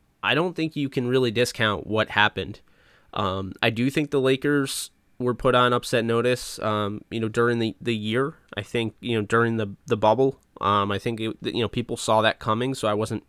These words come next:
entirely shocked. The Bucks I was shocked about, but again, it's the playoffs, anything can really happen. Um, the Rockets I was not shocked about, felt like they would blow out the Thunder. And then,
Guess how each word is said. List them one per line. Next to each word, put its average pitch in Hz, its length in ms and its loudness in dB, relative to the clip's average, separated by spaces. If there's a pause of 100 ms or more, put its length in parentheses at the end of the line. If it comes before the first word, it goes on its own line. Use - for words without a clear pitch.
entirely 104 420 0
shocked. 113 440 2 (420)
The 110 120 0
Bucks 117 320 0
I 117 60 4
was 113 120 2
shocked 104 320 0
about, 117 320 0
but 107 100 -4
again, 104 240 0
it's - 160 -6
the - 80 -12
playoffs, 110 400 -2
anything 107 360 -4
can 104 180 -6
really 104 220 -2
happen. 123 500 -2 (420)
Um, 104 560 -2
the 120 80 0
Rockets 110 520 2
I 123 80 4
was 107 180 -2
not 107 280 2
shocked 110 320 0
about, 110 380 -2
felt 107 180 -2
like 101 160 -4
they 110 100 0
would 107 360 0
blow 104 260 0
out 107 260 2 (320)
the 113 120 -2
Thunder. 113 560 2 (360)
And 123 220 2
then, 131 380 2